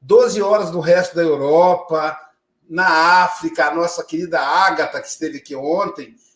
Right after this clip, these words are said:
de Moçambique, lá agora são doze horas.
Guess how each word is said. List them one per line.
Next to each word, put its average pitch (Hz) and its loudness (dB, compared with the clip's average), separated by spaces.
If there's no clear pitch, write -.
de 143 -12
Moçambique, 160 -4
lá 156 2
agora 170 2
são 165 -4
doze 190 2
horas. 185 2